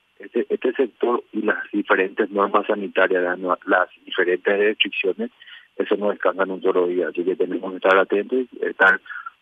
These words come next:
preparados a los diferentes cambios que los mercados nos están exigiendo y también que el consumidor al final, ¿verdad? Porque los cambios en... En, en, en eso re-, eh, re-, es porque también el consumidor es mucho más consciente, ¿verdad?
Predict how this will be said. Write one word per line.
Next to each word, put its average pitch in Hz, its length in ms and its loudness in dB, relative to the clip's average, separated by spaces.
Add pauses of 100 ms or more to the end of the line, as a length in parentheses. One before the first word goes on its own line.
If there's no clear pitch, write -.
(120)
preparados 98 540 2
a 101 40 -2
los 104 120 -2
diferentes 92 480 -2
cambios 92 320 -2
que 104 80 2
los 92 160 -2
mercados 90 400 2
nos - 100 -10
están 180 180 -2
exigiendo - 480 -2
y 240 40 -2
también 190 320 -2
que 214 100 2
el 208 80 0
consumidor 156 580 2
al 110 100 2
final, 98 300 -4
¿verdad? 90 200 -2
Porque - 180 -4
los - 120 -8
cambios 107 360 -2
en... 117 160 -2 (580)
En, - 380 -6
en, 107 280 -4
en 101 140 -2
eso 123 440 2
re-, 113 240 0
eh, 101 160 2
re-, 90 400 0 (160)
es 101 160 0
porque - 260 0
también 92 300 -2
el 92 80 -4
consumidor 92 500 -2
es 90 80 -2
mucho 92 220 -4
más 90 160 -2
consciente, - 460 -6
¿verdad? - 140 -16